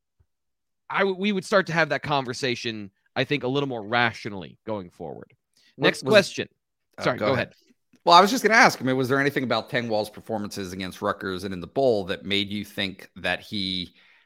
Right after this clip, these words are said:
Speaker 2: is not going to live up to
Speaker 1: No.
Speaker 2: those expectations? Exactly.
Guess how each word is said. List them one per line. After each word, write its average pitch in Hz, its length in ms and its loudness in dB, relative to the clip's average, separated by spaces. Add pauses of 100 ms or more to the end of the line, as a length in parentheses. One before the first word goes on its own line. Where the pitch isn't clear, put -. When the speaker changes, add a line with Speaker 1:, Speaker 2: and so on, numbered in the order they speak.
(180)
Speaker 2:
is 104 240 -6
not 104 400 0
going 87 300 -12
to 90 120 -14
live 87 220 -8
up 85 200 -8
to 85 360 -8
Speaker 1:
No. 123 180 -2
Speaker 2:
those 95 220 -4
expectations? - 800 -6
Exactly. 117 580 -2